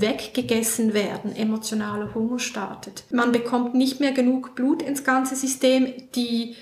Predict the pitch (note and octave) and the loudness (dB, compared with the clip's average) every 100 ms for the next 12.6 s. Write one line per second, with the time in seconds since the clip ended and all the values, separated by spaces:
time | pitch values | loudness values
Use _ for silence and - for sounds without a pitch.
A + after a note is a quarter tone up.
0 | A3 A3 A#3+ - B3+ - A3+ G#3 G3+ A#3 | 0 2 2 2 0 2 0 0 2 4
1 | B3 A#3+ A#3+ - G#3+ A3+ A3 G#3 A3 B3 | 4 2 -2 -4 0 2 2 -2 0 0
2 | A#3+ G3+ G#3 A3 G#3 G3 F#3+ G3 - _ | 0 2 4 4 2 0 -4 -8 -14 _
3 | - G3+ - F#3+ F#3+ G#3+ - F3 - - | -4 -4 -2 -4 -4 -4 -4 -4 -4 -4
4 | - F#3+ F3+ - - - G3 - B3 B3 | -4 -2 -4 -6 -8 -8 -6 0 4 4
5 | A#3+ A#3 A#3 G#3+ G3+ A#3 A#3 A3 - A#3 | 4 2 2 0 0 0 2 0 -2 -2
6 | A#3+ A3 A3 A#3+ G#3+ F#3+ - A3+ A#3 - | -2 -4 -4 -2 -2 -4 -4 -4 -4 -4
7 | A3+ A3 A3 G#3+ A3 A3 A3 A3 A#3 A#3+ | -4 -4 -4 -4 -4 -4 -4 -2 -2 -2
8 | A#3 A#3 A#3+ - - - - - - B3+ | -2 -2 -4 -6 -12 -14 -14 -14 0 4
9 | C4+ C4+ - - - _ _ B3+ B3 C#4 | 6 4 2 -12 -20 _ _ 2 4 4
10 | D#4 D4 C4 C4 C4+ A#3+ B3 B3 B3 A#3+ | 4 4 4 4 4 4 4 0 -2 -2
11 | - - A#3+ A#3+ - A#3+ A#3 A3+ A3+ A3 | -2 -2 0 0 0 -2 0 0 0 -2
12 | G#3 G#3+ G#3+ G#3 G3+ G#3+ | -2 -2 -2 -4 -6 -10